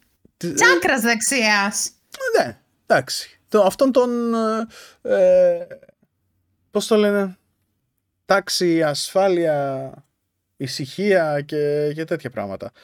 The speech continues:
Speaker 1: Να διαμαρτύρεστε, αλλά να μην μας ενοχλείτε ότο-, το-, όσο το κάνετε.
Speaker 2: Ναι, ναι, ναι.
Speaker 1: Δεν γίνεται να διαμαρτυρηθείτε με τέτοιο τρόπο που να μην ενοχλεί κανέναν.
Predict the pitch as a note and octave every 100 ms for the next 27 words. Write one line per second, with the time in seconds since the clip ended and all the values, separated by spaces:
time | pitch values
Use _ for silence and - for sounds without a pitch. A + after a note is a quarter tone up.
0 | _ C#3 D3 D3+ D3+ D3 B3 B3 G3 G#3+
1 | A#3 C#4 _ _ - - _ _ _ D3+
2 | F3 E3+ A#3+ A#3 A3+ G#3 - A#3 F#3 D3+
3 | A#2+ A#2 - A#2 B2 B2 A2+ G2+ G2 -
4 | F2 _ _ _ _ _ _ _ _ B3
5 | B3 A#3+ A3+ G#3+ G3 F#3 - _ _ _
6 | _ _ _ _ _ _ _ _ _ _
7 | _ _ _ _ _ _ _ _ _ _
8 | _ _ _ F3+ F3+ F#3 E3+ D#3+ D#3 D3
9 | C3+ C#3+ C3 C#3+ D3+ C3+ C3 C#3 C3+ C3+
10 | C#3 C3 C#3 C3 C#3 C#3 C3+ C#3 C#3+ C#3+
11 | E3+ D#3 G2